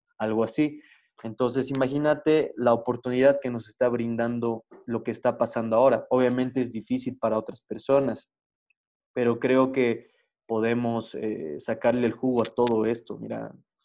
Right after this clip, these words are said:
nosotros, por ejemplo, estamos trabajando sobre, eh,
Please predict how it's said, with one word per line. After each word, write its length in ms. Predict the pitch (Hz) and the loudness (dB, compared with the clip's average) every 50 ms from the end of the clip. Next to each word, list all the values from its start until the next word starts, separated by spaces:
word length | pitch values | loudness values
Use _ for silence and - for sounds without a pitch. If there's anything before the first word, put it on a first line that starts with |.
| _ _ | _ _
nosotros, 500 | - 117 120 113 - 143 135 135 139 139 | -8 -8 -6 0 0 0 2 2 0 -2
por 180 | 139 - 117 120 | -2 -2 -2 -2
ejemplo, 600 | 117 117 131 127 131 127 131 131 131 127 127 123 | 0 0 -2 -2 -2 -2 0 0 2 2 2 0
estamos 340 | 117 117 - 123 120 120 120 | -4 -4 -4 -6 -6 -6 -4
trabajando 440 | - 117 113 113 117 120 120 120 113 | 0 2 2 2 2 -2 -4 -6 -6
sobre, 460 | - - 113 110 113 110 110 113 - - | -6 -6 -4 -2 -2 -2 -4 -4 -6 -8
eh, 320 | 113 110 107 107 107 104 | -10 -8 -8 -10 -12 -12